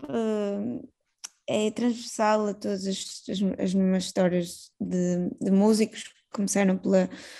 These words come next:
pela, pela música erudita. Neste caso, eh, o sentimento é o mesmo, porque são muitos anos a estudar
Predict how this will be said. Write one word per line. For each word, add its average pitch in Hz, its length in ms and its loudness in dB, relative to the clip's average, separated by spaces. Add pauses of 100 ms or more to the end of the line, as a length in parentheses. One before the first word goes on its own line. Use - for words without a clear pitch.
(300)
pela, 185 600 6
pela 190 120 4
música 190 280 0
erudita. - 640 -6
Neste - 320 2
caso, 220 1000 6 (140)
eh, - 360 4
o - 60 -2
sentimento 226 720 2 (260)
é 208 120 6
o 208 60 2
mesmo, 233 420 2
porque 190 580 2 (360)
são - 220 2
muitos 226 300 6
anos 226 220 4
a - 20 2
estudar 185 760 -2